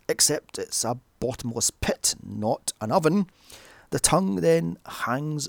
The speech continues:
on for the last second and then pulls Candy up. Johnny can't finish her off, so the now speaking nun cuts off the tongue and Candy is now free. It quickly dies in pain as Candy returns to being human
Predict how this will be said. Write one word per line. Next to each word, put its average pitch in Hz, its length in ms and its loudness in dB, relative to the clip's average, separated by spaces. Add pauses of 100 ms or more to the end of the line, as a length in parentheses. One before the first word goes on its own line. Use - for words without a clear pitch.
(120)
on 143 400 0 (180)
for 117 120 -6
the 107 60 -2
last 98 320 2
second 127 380 -2
and 139 140 0
then 214 140 -4
pulls 147 360 -6
Candy 101 400 -4 (120)
up. - 340 0 (260)
Johnny 107 180 0
can't - 200 -2
finish 120 220 -4
her 110 160 -2
off, 110 380 2
so - 380 2
the 127 120 0
now 113 140 2
speaking 123 360 -6
nun 143 320 0 (240)
cuts - 260 -2
off 127 240 0
the 127 120 -2
tongue 185 500 0 (540)
and 180 260 2
Candy 127 360 0
is - 200 -4
now 71 160 -6
free. 123 560 -6 (1600)
It - 160 -2
quickly - 420 2
dies 98 440 6
in 87 140 -8
pain 175 400 2 (380)
as - 180 2
Candy 143 320 0
returns 127 320 -2
to 123 100 -8
being 87 300 -6
human 233 420 0